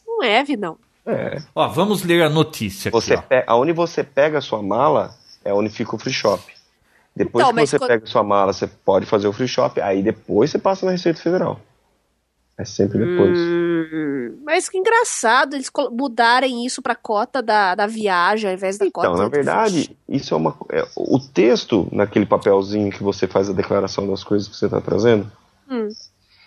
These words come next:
Speaker 2: ele é meio complicado de entender, assim, não é todo mundo que, que, não dá pra ter certeza se os quinhentos dólares que, que você traz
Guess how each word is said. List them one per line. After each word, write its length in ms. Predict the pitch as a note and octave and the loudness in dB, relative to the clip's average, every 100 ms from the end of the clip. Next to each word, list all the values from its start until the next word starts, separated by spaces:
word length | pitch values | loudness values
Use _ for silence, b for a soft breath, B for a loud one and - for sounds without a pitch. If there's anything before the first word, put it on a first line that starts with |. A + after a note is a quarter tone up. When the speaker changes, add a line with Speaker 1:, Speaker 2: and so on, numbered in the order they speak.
| b b - | b b -6
Speaker 2:
ele 200 | D#4 F#4+ | -2 0
é 80 | G4+ | 0
meio 560 | F#4+ G#4 G#4+ G#4+ G4+ | 2 2 2 2 0
complicado 720 | - G4 G4 G4+ - E4+ G4+ | 0 -4 -2 -4 -2 0 0
de 60 | F4 B3 | 0 -2
entender, 320 | G3 F3+ E3 | -2 0 0
assim, 300 | D3 - D3+ | 0 0 2
não 120 | D#3+ | 2
é 60 | G#3+ | 2
todo 240 | - A3+ | 0 -2
mundo 340 | A3 G#3 F#3+ F3+ | 0 0 0 -2
que, 260 | F3+ E3 - | -2 -2 -4
que, 240 | - C#3 | -2 0
não 180 | - D3+ | 0 2
dá 140 | D4+ D4+ | 2 0
pra 100 | - | 0
ter 120 | D#3+ | -2
certeza 500 | D3 - A#2+ A#2+ A2 | 0 0 0 0 2
se 160 | G#2+ - | 0 0
os 100 | A2+ | -2
quinhentos 320 | - - - | 0 -2 0
dólares 400 | - G2+ G2 F#2+ | 2 4 4 0
que, 80 | - - - - b b b b | -8 -16 -18 -20 b b b b
que 100 | - | 0
você 280 | G2+ G2 - | 2 4 0
traz 540 | - G2+ G#2 - - | 0 -4 -4 -6 -10